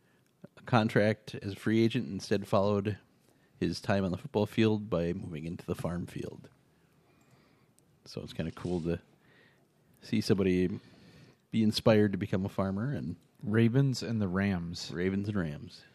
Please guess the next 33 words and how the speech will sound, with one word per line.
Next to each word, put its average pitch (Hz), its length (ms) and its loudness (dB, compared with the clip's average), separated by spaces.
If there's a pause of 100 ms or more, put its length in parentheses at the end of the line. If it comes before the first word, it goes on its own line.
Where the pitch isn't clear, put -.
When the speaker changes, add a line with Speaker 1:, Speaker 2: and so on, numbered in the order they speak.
(160)
Speaker 1:
yeah. - 100 -12 (140)
Speaker 2:
Yep, 101 260 -2
I 98 60 -4
had 95 220 2
to 98 60 0
look 98 200 0
it 98 60 4
up - 180 2
'cause 87 180 -2
I 87 60 0
had 87 100 0
never 90 220 -4
heard 90 220 -4
of 90 240 -10 (400)
said 92 340 0
Jason 90 380 -4
Brown. 95 440 -2 (1500)
Speaker 1:
Yeah, 127 160 10
I 107 200 6 (180)
wasn't 113 300 2
sure 107 500 0 (140)
<clears throat> - 140 -20
when 123 440 2 (600)
I 110 120 4
first 113 260 2
read 117 140 10
this 110 140 2
article 113 300 6
either 110 220 2
who 90 120 -2
he 82 100 0
was, 87 460 -6
but 78 160 -8